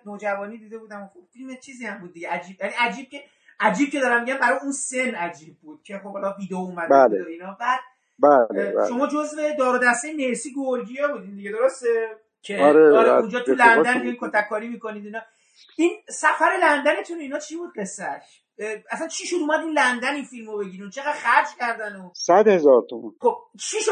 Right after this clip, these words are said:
Speaker 1: اصلاً این قصه لندن چی؟ بهتون گفتن آقا قراره بریم لندن؟
Speaker 2: گفتن آره با ما قرارداد بستن، گفتم می‌خوام بریم لندن. گفتیم باشه می‌ریم لندن.
Speaker 1: چند روز اینجا
Speaker 2: تا
Speaker 1: بودی؟
Speaker 2: یک ماه. بله، یه هواپیمای کویتی ارز هم مفتی ما رو برد و آورد.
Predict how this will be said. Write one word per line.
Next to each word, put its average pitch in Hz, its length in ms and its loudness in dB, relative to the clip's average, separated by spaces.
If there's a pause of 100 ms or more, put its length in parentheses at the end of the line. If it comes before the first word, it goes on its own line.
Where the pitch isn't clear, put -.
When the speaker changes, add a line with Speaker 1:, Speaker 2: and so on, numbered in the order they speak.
Speaker 1:
اصلاً 277 220 0
این 302 100 -12
قصه 285 260 -2
لندن 269 420 4
چی؟ 254 220 -6
بهتون 294 240 -4
گفتن 320 220 2
آقا 311 160 4
قراره 269 220 6
بریم 294 180 -4
لندن؟ 247 440 2 (600)
Speaker 2:
گفتن 175 480 4
آره 170 180 4
با 160 160 4
ما 175 180 2
قرارداد 165 420 2
بستن، 196 360 0
گفتم 180 260 -4
می‌خوام 175 220 -2
بریم 170 220 -2
لندن. 135 360 -2 (240)
گفتیم 143 680 -4
باشه 143 300 2
می‌ریم 135 340 -2
لندن. 113 320 -4 (140)
Speaker 1:
چند 277 280 2
روز 311 140 -6
اینجا 262 200 0
Speaker 2:
تا 135 180 4
Speaker 1:
بودی؟ 135 240 -2
Speaker 2:
یک 170 220 0
ماه. 131 200 -6 (640)
بله، 131 320 2 (220)
یه 160 140 4
هواپیمای 151 680 4
کویتی 147 560 4
ارز 160 200 4
هم 165 280 2 (540)
مفتی 143 440 0
ما 156 160 4
رو 156 160 6
برد 156 340 2
و 160 40 0
آورد. 123 400 0